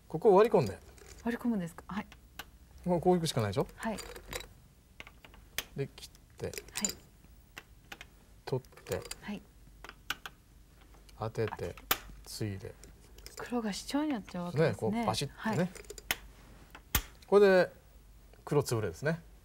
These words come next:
Speaker 1: それでですね、
Speaker 2: はい。
Speaker 1: この競り場でここに白にケイマされるといけないんで、
Speaker 2: はい。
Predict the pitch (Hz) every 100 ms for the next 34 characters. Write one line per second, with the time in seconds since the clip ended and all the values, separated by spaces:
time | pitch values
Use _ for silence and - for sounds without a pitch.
0 | - - - - - _ _ _ _ _
1 | _ _ - - - 170 160 127 98 156
2 | 160 - - 247 156 147 - - - -
3 | - - 185 202 196 185 170 196 208 220
4 | 170 240 214 139 127 123 127 123 147 110
5 | 104 131 98 - 247